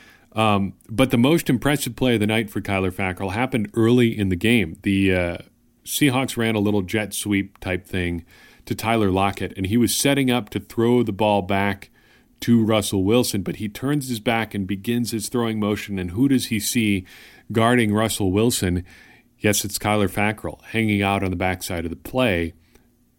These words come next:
continuing his responsibilities with Wilson. Blew up the play there. Lockett ended up running for, like, just two yards or something like that. But a heady, heady play by Fackrell there, and cool to see. It's been interesting to see him become the sort of player that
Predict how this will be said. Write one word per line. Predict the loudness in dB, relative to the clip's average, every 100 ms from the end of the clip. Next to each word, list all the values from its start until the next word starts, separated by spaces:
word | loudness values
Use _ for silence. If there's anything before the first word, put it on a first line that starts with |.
| -6
continuing | -6 0 0 2 0 0
his | 0 -2
responsibilities | -4 -4 -4 -4 -4 -2 0 0 -2 -4 -6 -14 _ _ -6
with | -6 -2
Wilson. | 0 0 0 -6 -8 -12 _ _ _ _ _ _ -14
Blew | 2 4 6
up | 4
the | -2
play | 2 4
there. | 4 4
Lockett | 2 0 -2 -4
ended | -2 -4
up | -4
running | -4 -2 -4
for, | -6
like, | -8 -8 -12
just | -14 -12
two | -4
yards | -2 -2 -4 -6
or |
something | -8 -10 -10
like | -12 -12 -8
that. | -8 -8 -16 -20 -18 0
But | 0
a |
heady, | 2 4 4 4
heady | 2 0
play | 0 0
by | 0 -2
Fackrell | -2 -4 -4 -6
there, | -6 -6
and | -8
cool | -4 0 0
to |
see. | -2 -4
It's | -4 -4
been | -4 -4 -4 -16 -20 -18 2
interesting | 2 2 0 0 2
to |
see | 0 0 2
him | 2
become | 0 -2 -2 -2 -4 _ -6
the | -2
sort | 0 -2
of |
player | 0 0 0
that | 0 -4